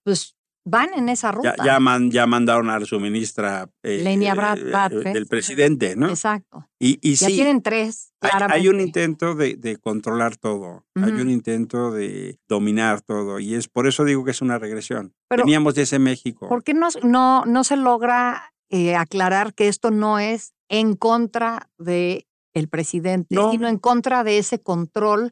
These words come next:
Speaker 1: que se pretende sea casi absoluto?
Speaker 2: Lo que no queremos es el auto-, el autoritarismo.
Speaker 1: Ujú.
Speaker 2: Lo que no queremos es el país de un solo hombre, una sola persona. Lo que no queremos es regresar a los tiempos oscuros.
Speaker 1: Que ve lo que
Speaker 2: Don-
Speaker 1: pasó ahorita en El Salvador.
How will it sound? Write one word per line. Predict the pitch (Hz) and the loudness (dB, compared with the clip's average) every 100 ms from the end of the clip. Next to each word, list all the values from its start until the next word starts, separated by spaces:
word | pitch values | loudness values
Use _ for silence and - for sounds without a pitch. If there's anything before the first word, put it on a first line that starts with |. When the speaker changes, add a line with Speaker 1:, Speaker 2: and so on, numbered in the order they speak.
| - | 0
Speaker 1:
que | 208 | 0
se | - 185 180 185 | 2 0 0 0
pretende | 180 170 214 208 208 208 208 - - | -2 0 -2 0 0 0 -2 -6 -14
sea | - 196 190 190 196 - _ - | -4 0 2 0 -2 -8 _ -4
casi | 214 220 220 | -2 2 2
absoluto? | 196 - 185 190 202 | 0 -2 0 0 0
Speaker 2:
Lo | 127 127 | 0 0
que | 160 | 0
no | 190 | -2
queremos | - 165 156 156 143 - _ _ | 0 0 0 -2 -4 -12 _ _
es | 107 104 - | -2 0 0
el | 98 | -2
auto-, | 95 98 92 - _ | -2 -4 -6 -8 _
el | 101 | -2
autoritarismo. | 95 90 92 90 87 87 85 147 | -2 -2 -4 -2 -6 -8 -12 0
Speaker 1:
Ujú. | 190 214 294 339 294 156 | 4 8 8 6 0 2
Speaker 2:
Lo | - | 2
que | - | 4
no | 160 - | 2 2
queremos | 165 151 151 139 - | 2 4 4 2 0
es | 117 - | 0 2
el | 113 107 | 0 -2
país | - 98 101 107 - | 0 0 0 -6 -6
de | 101 | -6
un | 98 | -6
solo | - 98 98 | -6 -2 0
hombre, | 95 95 85 82 | 0 -2 -6 -8
una | 95 101 | -10 -10
sola | 101 98 90 | -6 -6 -6
persona. | - 71 - 90 80 - _ | -10 -8 -6 -6 -8 -16 _
Lo | 120 | -2
que | 151 | 2
no | 180 | 2
queremos | 175 170 151 156 147 | 4 4 6 4 4
es | 127 127 127 - - _ | 4 6 4 2 -10 _
regresar | 110 110 113 139 139 | 0 2 2 4 4
a | |
los | 135 - | 4 2
tiempos | 117 113 - | 0 0 -2
oscuros. | 104 - 98 92 82 _ - | -2 -2 -8 -8 -12 _ -2
Speaker 1:
Que | |
ve | 254 277 | 0 0
lo | 294 | 0
que | 247 | 0
Speaker 2:
Don- | |
Speaker 1:
pasó | 226 196 233 | 0 0 0
ahorita | 240 226 233 208 | 0 -4 -6 -6
en | 175 | -8
El | 170 156 | -10 -8
Salvador. | 170 165 165 180 | -8 -4 -4 -4